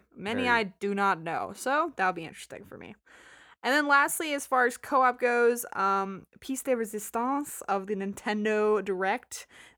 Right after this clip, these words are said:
Speaker 1: Animal Crossing, New Horizons. Um, it's
Speaker 2: Great
Speaker 1: not
Speaker 2: name.
Speaker 1: It is a great
Speaker 2: Because I
Speaker 1: name.
Speaker 2: kept, 'cause I kept wanting to say New Leaf. Like, I,
Speaker 1: New
Speaker 2: I wanted to text you about it. I
Speaker 1: Horizons.
Speaker 2: was like, "Do you see the New Leaf?" And so, like, it's good to put new in there.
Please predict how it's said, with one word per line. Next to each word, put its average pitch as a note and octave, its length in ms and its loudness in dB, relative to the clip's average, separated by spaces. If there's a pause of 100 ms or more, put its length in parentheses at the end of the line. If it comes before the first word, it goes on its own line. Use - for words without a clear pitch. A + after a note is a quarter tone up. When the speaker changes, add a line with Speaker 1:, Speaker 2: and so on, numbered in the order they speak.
(120)
Speaker 1:
Animal E4+ 240 4
Crossing, A3 640 -4
New C#4 260 0
Horizons. G3 1040 -2 (580)
Um, G3+ 380 4
it's - 140 -10
Speaker 2:
Great E3+ 160 6
Speaker 1:
not F#3 80 4
Speaker 2:
name. C#3+ 340 4 (500)
Speaker 1:
It D#4 220 2
is D4 240 6
a G4+ 60 4
great C#4+ 460 4
Speaker 2:
Because D4 240 4
I E3 80 6
Speaker 1:
name. D3+ 260 2
Speaker 2:
kept, - 140 -6
'cause D#3+ 220 0
I D3+ 160 4
kept E3+ 260 -4
wanting D3+ 200 2
to C3 40 -2
say C3 180 -2
New B2+ 220 0
Leaf. B2+ 500 -4 (800)
Like, B2+ 160 -2
I, C#3 160 2
Speaker 1:
New C3 60 -2
Speaker 2:
I C3 60 0
wanted C3 340 0
to - 60 -10
text C3+ 240 -2
you C3 60 -4
about A#2+ 100 -2
it. - 20 2
I - 20 2
Speaker 1:
Horizons. A#2 60 0
Speaker 2:
was A2 80 -6
like, A2 120 -8
"Do A#2 40 -18
you A#2+ 60 -12
see D3 120 -10
the C3+ 80 -2
New C3 220 0
Leaf?" C3+ 320 -4
And B2 160 -8
so, A#2+ 140 -4
like, A2+ 200 -4
it's A#2 140 -12
good C#3 180 -6
to A2+ 60 -12
put A#2 160 -12
new A#2+ 280 -4
in B2+ 120 -4
there. B2 320 -4